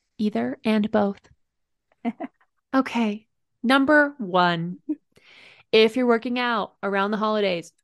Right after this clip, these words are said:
Speaker 1: avoid saying phrases like, "You need to earn your food," or, like, burning off calories. Like, don't focus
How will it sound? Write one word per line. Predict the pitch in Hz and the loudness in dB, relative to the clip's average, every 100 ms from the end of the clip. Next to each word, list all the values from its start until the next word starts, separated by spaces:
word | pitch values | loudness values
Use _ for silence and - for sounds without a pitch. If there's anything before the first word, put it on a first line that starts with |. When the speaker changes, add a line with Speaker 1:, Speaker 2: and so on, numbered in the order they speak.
| _ | _
Speaker 1:
avoid | 208 190 196 190 202 220 214 - | -4 -2 2 4 4 2 0 -6
saying | 240 233 233 | -4 -2 -2
phrases | 240 220 208 190 185 - | -2 0 0 0 -2 -4
like, | 185 175 | -4 -4
"You | 185 | -4
need | 180 - | -6 -8
to | - | -6
earn | 180 190 | -4 -2
your | 214 233 | -2 -4
food," | - 240 233 233 226 226 220 - | 0 2 2 2 0 -2 -4 -2
or, | 180 | -2
like, | 170 165 165 - _ _ _ _ | 0 -2 -4 -8 _ _ _ _
burning | 180 - 180 175 196 226 - | -14 -2 0 2 0 0 4
off | 233 226 226 - - - | 6 6 4 -2 -20 -16
calories. | - 226 226 226 233 226 220 220 220 220 208 - _ _ _ _ _ _ | -8 -2 0 0 -2 -4 -4 -4 -2 -2 -4 -8 _ _ _ _ _ _
Like, | - 76 - _ _ _ _ - | -8 -8 -10 _ _ _ _ -2
don't | 202 226 302 | 0 2 -2
focus | 294 330 330 320 285 277 - | -2 -4 -2 -2 -2 -4 -8